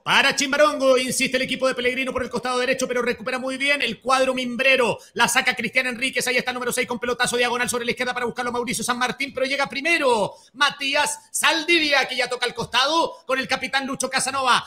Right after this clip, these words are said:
Avanza algunos metros, la extiende para Mateos. Estira con pase vertical para que la controle Mauro Morales. La saca hacia la mitad de la cancha para Renato Cordero, que ya toca otra vez hacia atrás con Lucho Casanova.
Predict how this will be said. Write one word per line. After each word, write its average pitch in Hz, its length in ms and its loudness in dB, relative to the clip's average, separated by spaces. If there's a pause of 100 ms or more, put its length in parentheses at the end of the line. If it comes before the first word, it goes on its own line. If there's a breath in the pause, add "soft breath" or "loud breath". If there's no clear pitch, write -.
(100)
Avanza 277 340 2
algunos 262 260 -6
metros, 247 380 -4
la 269 80 -4
extiende 285 400 -4
para 277 140 -4
Mateos. 277 560 -4
Estira 285 420 -2
con 254 160 -18
pase 254 680 -2
vertical 294 640 2
para 269 160 -2
que 247 120 -4
la 247 100 2
controle 254 580 0 (140 loud breath)
Mauro 226 280 2
Morales. 294 440 4
La 240 140 0
saca 247 180 -2
hacia 240 140 -2
la 240 80 -4
mitad 240 180 -4
de 247 60 -2
la 240 100 -2
cancha 240 220 -6
para 233 120 -4
Renato 240 280 -8
Cordero, 240 280 -4
que 233 120 -6
ya 240 160 -4
toca 240 180 -6
otra 233 220 -6
vez 240 160 -4
hacia 226 260 -4
atrás 226 600 -4 (140)
con 254 200 -4
Lucho 240 260 -2
Casanova. 240 640 -2